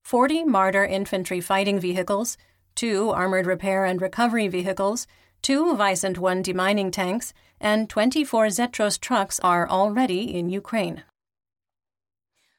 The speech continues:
Prime Minister of Poland, Mateusz Morawiecki, shared on Twitter that Ukraine would be purchasing one hundred Polish-made Rosomak armored personnel carriers, or A P Cs.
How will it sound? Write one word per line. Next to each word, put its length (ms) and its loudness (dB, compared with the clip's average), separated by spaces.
Prime 240 0
Minister 400 2
of 160 0
Poland, 540 2
Mateusz 580 0
Morawiecki, 800 -2
shared 360 2
on 180 0
Twitter 400 2
that 160 -2
Ukraine 460 2
would 100 4
be 120 2
purchasing 640 -2
one 340 2
hundred 540 0
Polish-made 600 0
Rosomak 680 0
armored 380 0
personnel 460 -2
carriers, 520 -2
or 200 -4
A 180 -4
P 240 -6
Cs. 420 -2